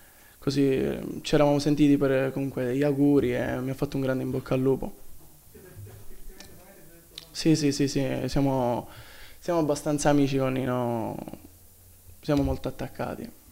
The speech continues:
Io quello che posso augurare a tutti i ragazzini di, non solo palermitani,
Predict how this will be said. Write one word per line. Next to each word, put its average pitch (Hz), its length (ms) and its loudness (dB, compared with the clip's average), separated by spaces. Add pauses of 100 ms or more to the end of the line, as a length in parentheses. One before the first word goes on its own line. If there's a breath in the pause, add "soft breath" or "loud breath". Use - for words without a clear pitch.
(140)
Io 151 100 0
quello 151 200 6
che 139 120 2
posso - 320 4
augurare 139 520 10
a 135 200 4
tutti 143 460 0
i 135 80 0
ragazzini 131 540 -4
di, 123 600 -6 (280 soft breath)
non 143 160 0
solo 165 240 0
palermitani, 131 760 -4